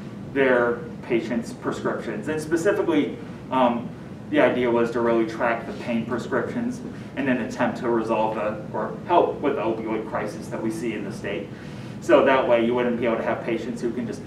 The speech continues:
go from medical provider to medical provider getting pain pills and, uh, the doctors didn't know that this was happening. That's basically the idea behind it.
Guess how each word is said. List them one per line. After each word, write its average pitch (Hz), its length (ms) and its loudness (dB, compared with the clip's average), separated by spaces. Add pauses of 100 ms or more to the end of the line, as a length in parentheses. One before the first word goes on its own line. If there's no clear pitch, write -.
(320)
go 127 160 4
from 120 320 2
medical 117 300 2
provider 113 400 -2
to - 140 -10
medical 110 320 -4
provider 110 580 -4 (380)
getting 113 500 0 (220)
pain 110 300 -4
pills 107 340 0
and, 110 200 -4 (440)
uh, 107 160 -2
the 104 100 -4
doctors 107 460 -2
didn't 107 260 -4
know 98 180 -2
that 95 200 -6
this 95 180 -10
was - 140 -12
happening. - 420 -10 (400)
That's 175 240 6
basically 139 460 4
the 110 160 4
idea 98 340 -2
behind - 380 -8
it. - 180 -6